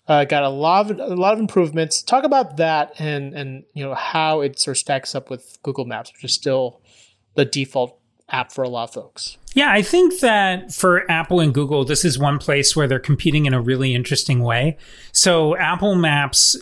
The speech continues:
Speaker 2: uh, came out of the gate really poorly. You may remember. Uh, I'll never forget some of those images. And I remember when it thought the Golden Gate Bridge was in the middle of the city and all that type of stuff. There's a lot of stuff that they really screwed up. But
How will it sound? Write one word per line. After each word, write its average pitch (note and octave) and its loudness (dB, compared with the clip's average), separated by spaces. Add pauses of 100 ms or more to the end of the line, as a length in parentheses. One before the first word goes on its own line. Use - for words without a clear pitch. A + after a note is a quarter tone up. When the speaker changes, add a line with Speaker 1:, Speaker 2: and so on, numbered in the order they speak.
Speaker 2:
uh, C3+ 2 (120)
came E3+ 2
out D#3+ -2
of D#3 -2
the D3+ -4
gate D3 -2
really C#3 0
poorly. D3 2
You D#3 2
may C3+ 2
remember. B2+ -2 (320)
Uh, C3+ 0
I'll C#3 -2
never C#3 0
forget C#3+ -2
some D#3 2
of C#3+ 2
those C#3 2
images. F#3 2
And C3 2 (260)
I D#3 0
remember C#3+ 0
when C#3 0
it C3 0
thought C#3 0
the - -2
Golden C#3+ 0
Gate C3+ -2
Bridge C#3 -2
was C#3 0
in C#3 4
the C3 2
middle C3+ 2
of B2 -2
the C3 0
city B3 0 (260)
and D3+ 4
all D3+ 4
that C#3+ 0
type D3 -4
of C3+ 0
stuff. C#3 0
There's C#3 0
a D3+ 0
lot D#3 0
of E3+ 0
stuff D3+ -2
that C#3+ -8
they C#3+ 2
really B2 0
screwed B2 0
up. G#2+ -4 (220)
But F#3+ 2